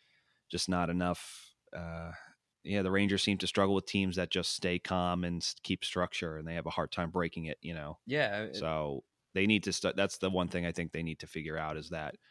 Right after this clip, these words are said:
Speaker 1: when teams do that, you know, they, the Rangers are very,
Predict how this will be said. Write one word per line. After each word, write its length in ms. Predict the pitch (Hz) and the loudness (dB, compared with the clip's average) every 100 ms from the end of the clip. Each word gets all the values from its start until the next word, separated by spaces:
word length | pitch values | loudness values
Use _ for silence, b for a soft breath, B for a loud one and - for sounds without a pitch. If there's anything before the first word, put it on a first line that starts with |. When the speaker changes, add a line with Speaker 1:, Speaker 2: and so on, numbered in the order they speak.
| b b b | b b b
Speaker 1:
when 200 | 90 90 | 0 0
teams 320 | - 98 90 | 4 2 2
do 180 | 78 98 | 2 2
that, 300 | 90 78 80 - _ - | 2 2 0 -4 _ -18
you 160 | - 85 | -8 -6
know, 140 | 69 | -6
they, 280 | 69 78 62 - | -4 -4 -4 -6
the 80 | 90 | -2
Rangers 360 | 98 104 101 92 | 2 4 4 4
are 200 | 87 85 - - | 2 0 -6 0
very, 520 | 95 95 95 92 | 2 4 4 2